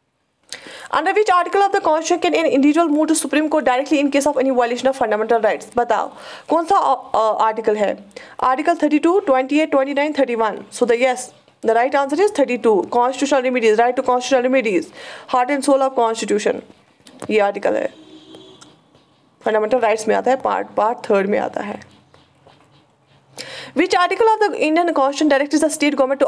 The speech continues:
organize village panchayats? कौन सा ऐसा आर्टिकल है? Options are article thirty-two, thirty-seven, forty, fifty-one।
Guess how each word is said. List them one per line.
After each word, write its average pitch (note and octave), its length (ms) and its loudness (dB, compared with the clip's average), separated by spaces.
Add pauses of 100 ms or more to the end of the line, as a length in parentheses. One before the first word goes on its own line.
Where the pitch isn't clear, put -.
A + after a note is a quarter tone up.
organize B3+ 380 0
village D#4+ 340 0
panchayats? G#3 540 -2
कौन E4+ 220 0
सा F#4+ 120 4
ऐसा D#4 160 2
आर्टिकल G#3+ 380 0
है? - 360 -8 (720)
Options C#4+ 320 2
are B3+ 100 2
article C4 360 0
thirty-two, D#4 340 2
thirty-seven, C#4+ 480 0
forty, C#4 280 2
fifty-one। A#3+ 380 2